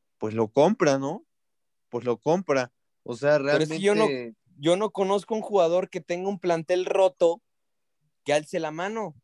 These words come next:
Speaker 2: Díganme un equipo que, que, que haya tenido un
Speaker 1: No,
Speaker 2: jugador.
Speaker 1: en
Speaker 2: Guiñac,
Speaker 1: varias,
Speaker 2: cuando Tigres ha
Speaker 1: en varias
Speaker 2: estado mal,
Speaker 1: facetas, en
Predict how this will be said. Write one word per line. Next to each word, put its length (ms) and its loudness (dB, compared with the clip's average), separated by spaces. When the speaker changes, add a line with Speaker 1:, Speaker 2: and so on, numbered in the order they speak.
Speaker 2:
Díganme 300 2
un 100 0
equipo 460 -4
que, 340 0
que, 360 0
que 80 0
haya 140 0
tenido 260 -4
un 60 0
Speaker 1:
No, 60 2
Speaker 2:
jugador. 460 6
Speaker 1:
en 80 4
Speaker 2:
Guiñac, 140 6
Speaker 1:
varias, 160 2
Speaker 2:
cuando 260 -4
Tigres 400 -4
ha 60 -2
Speaker 1:
en 60 -4
varias 200 4
Speaker 2:
estado 120 0
mal, 180 0
Speaker 1:
facetas, 500 -4
en 60 -20